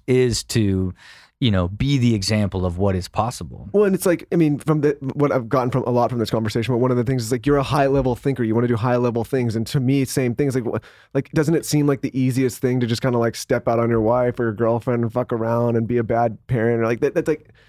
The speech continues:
Speaker 2: that's, like, a common thing. Like, it's a harder thing to have integrity and to stay faithful and to put in the work. And when times get rough, to, like, put in even more work. And, like, that, that is, that is the r-, that's the rare breed, right? And, like, that's what I aspire to be. I don't wanna be s-,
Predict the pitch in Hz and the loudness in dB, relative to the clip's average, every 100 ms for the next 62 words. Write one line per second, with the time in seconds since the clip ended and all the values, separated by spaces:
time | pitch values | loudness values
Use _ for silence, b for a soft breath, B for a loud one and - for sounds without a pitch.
0 | b 147 175 170 - - 160 160 107 101 | b -2 0 -2 -2 0 2 2 0 -2
1 | 117 127 135 139 151 156 151 139 147 143 | 0 0 0 -2 2 4 4 0 0 0
2 | 131 117 120 120 113 - 123 120 123 120 | 2 2 0 0 -2 -2 0 0 0 0
3 | 117 110 - 117 - 123 123 - 120 117 | 0 0 0 -2 -2 0 0 0 0 0
4 | 110 - 127 123 117 117 120 120 127 117 | 0 0 0 2 2 2 2 0 0 -2
5 | 110 131 131 117 127 117 117 123 123 110 | 0 0 0 0 -2 2 0 0 -2 0
6 | 147 127 123 120 117 117 117 117 113 117 | 0 0 2 2 2 2 2 2 2 0
7 | 127 120 135 127 160 - B B B _ | 0 0 0 2 0 0 B B B _
8 | 139 160 160 143 113 - - - 143 151 | 2 4 4 0 -2 -12 -20 -4 2 2
9 | 143 107 123 120 - 151 - 135 113 131 | 2 0 0 0 0 -2 0 -2 0 2
10 | 139 120 117 101 117 123 120 104 131 - | 2 0 -2 0 0 0 -2 0 -2 -4
11 | - _ _ _ 135 131 - 139 147 123 | -14 _ _ _ -2 0 2 2 2 2
12 | - 107 107 113 113 123 120 104 127 127 | -2 0 2 2 2 2 0 0 0 0